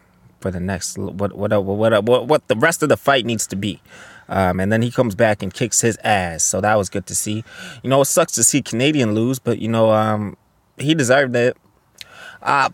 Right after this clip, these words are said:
label flop, he deserved it. Yeah, so, you know,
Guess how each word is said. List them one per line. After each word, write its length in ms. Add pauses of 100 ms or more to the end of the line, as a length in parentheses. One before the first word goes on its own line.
(100)
label 260
flop, 460
he 100
deserved 560
it. 300 (2500)
Yeah, 200 (180)
so, 340 (400)
you 140
know, 180